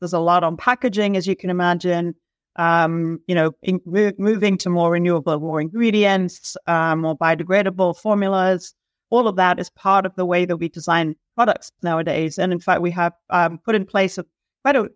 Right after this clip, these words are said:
groundbreaking tool recently to look at the life cycle ala-, analysis of every product, um, every formula that we design, uh, which will allow us to really truly understand end to end. So this is looking at the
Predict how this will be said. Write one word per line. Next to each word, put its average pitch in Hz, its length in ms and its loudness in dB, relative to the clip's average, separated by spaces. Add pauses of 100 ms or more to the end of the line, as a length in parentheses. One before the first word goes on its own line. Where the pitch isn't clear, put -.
(300)
groundbreaking 208 640 0
tool 185 460 0
recently 165 640 -6
to 190 160 -4
look 202 280 -2
at 180 220 2
the 175 80 0
life 190 340 0
cycle 180 480 -2
ala-, 165 320 -4
analysis 165 600 -6
of - 60 -20 (120)
every 202 280 0
product, 180 480 0 (640)
um, 170 420 2
every 185 260 0
formula 170 540 -2 (100)
that 175 100 -4
we 170 100 -6
design, 175 560 -2 (400)
uh, 170 200 2
which 180 200 -6
will 185 140 4
allow 202 240 4
us 196 140 -2
to 202 100 -8
really 233 280 -2
truly 254 360 -2
understand 180 680 0
end 226 220 2
to - 180 -4
end. 160 320 -2
So 196 100 -2
this 190 220 -4
is 180 280 -2
looking 208 360 2
at 175 220 0
the 175 120 -2